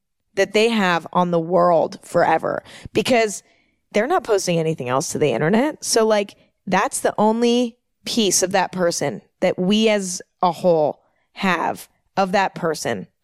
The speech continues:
forever. That's our impression of that one person forever. See, that's a scary thing. The truth is, though,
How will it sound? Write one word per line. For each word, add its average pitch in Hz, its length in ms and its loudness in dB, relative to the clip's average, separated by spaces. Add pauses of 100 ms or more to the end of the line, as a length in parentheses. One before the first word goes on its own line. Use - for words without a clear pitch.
(200)
forever. 165 580 -2 (200)
That's 220 240 0
our 254 160 2
impression 196 640 -4
of 170 140 -2
that 175 280 2
one 175 240 -2
person 156 460 -4
forever. 143 600 0 (340)
See, 247 200 2
that's 277 220 0
a 330 80 0
scary 208 360 0
thing. 190 360 -4 (340)
The 226 120 0
truth 349 340 2
is, 175 220 2
though, 143 360 0